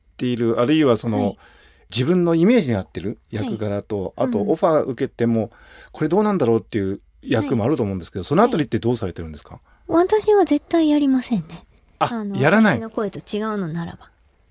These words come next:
Speaker 2: はい、やりません。
Speaker 1: すごくいい、いい役をオファーされても。
Speaker 2: うん、はい。それが私にとって全然これは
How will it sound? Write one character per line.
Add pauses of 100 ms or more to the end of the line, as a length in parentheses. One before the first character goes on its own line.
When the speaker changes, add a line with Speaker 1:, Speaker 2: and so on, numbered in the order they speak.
Speaker 2:
は
い、
や
り
ま
せ
ん。
Speaker 1:
す
ご
く
い (100)
い、
い
い
役
を
オ
フ
ァ
ー
さ
れ
て
も。
Speaker 2:
う
ん、
は
い。 (200)
そ
れ
が
私
に
と
っ
て
全
然
こ
れ
は